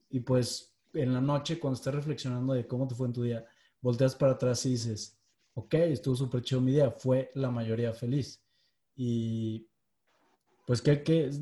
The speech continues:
la verdad es que el que hayas tenido ese descubrimiento, Monse, y, y ese como despertar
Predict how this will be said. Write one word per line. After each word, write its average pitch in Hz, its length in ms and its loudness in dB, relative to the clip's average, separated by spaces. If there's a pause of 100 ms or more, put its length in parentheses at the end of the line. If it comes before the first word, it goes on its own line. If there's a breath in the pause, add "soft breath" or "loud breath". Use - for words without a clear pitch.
(140)
la 139 320 6
verdad 135 260 10
es 147 100 2
que 143 340 4
el 120 200 2
que 131 80 6
hayas 139 240 4
tenido 127 260 2
ese 131 220 0
descubrimiento, 113 720 -2
Monse, 117 380 -4
y, 113 240 -4
y 117 60 -4
ese 113 300 -6
como 110 220 -6
despertar 110 580 -10